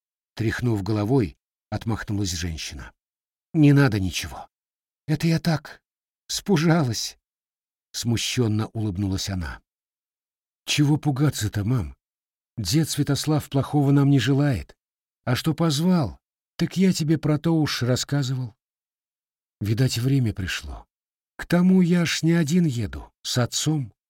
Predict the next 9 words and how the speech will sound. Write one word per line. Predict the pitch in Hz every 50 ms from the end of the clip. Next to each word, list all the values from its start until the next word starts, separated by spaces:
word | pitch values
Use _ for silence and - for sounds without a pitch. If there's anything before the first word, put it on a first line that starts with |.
| _ _ _ _ _ _ _ _ _ _
«Знаю», | 120 113 123 147 160 160 151 143 139 127 110 101 98 87 - - _ _ _ _ _ _ _ _ _ _
грустно | - 107 101 113 117 110 - - - 107
вздохнула | 90 90 95 104 - - 120 107 101 101
Настасья. | 107 107 101 - - 101 85 - - - - - _ _ _ _ _ _ _ _ _ _ _ _ _ _ _ _ _ _
«Видать, | 123 127 135 120 156 151 -
судьба | - - 156 135 135 113 156 165 160
у | 160 156
нас | 151 143 131 110 -
такая. | - 120 104 - - 95 82 73 69 67 69 -